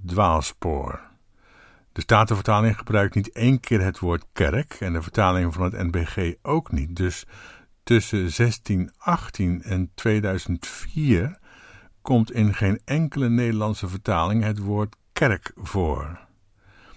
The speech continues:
De N B V, de nieuwe Bijbelvertaling, is ermee begonnen in tweeduizend vier,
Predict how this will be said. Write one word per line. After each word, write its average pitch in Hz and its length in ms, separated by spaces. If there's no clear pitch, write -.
De 120 240
N 110 140
B 107 40
V, 113 340
de 107 120
nieuwe 139 240
Bijbelvertaling, 95 760
is 135 200
ermee 131 220
begonnen 101 500
in 80 140
tweeduizend 120 520
vier, 73 440